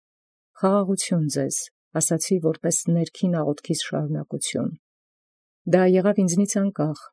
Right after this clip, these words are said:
ասես ձայն տվողը ես չլինեի, այլ մեկ ուրիշը, և կռվողների աղմուկը միանգամից դադրեց։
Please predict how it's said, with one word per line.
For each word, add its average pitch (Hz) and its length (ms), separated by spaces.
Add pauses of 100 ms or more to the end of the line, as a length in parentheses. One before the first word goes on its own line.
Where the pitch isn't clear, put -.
(120)
ասես 170 360
ձայն 175 260
տվողը 185 400
ես 156 300
չլինեի, 143 600 (260)
այլ 185 240
մեկ 190 160
ուրիշը, - 460 (640)
և 170 240
կռվողների 170 580
աղմուկը 160 460
միանգամից 156 720
դադրեց։ 151 640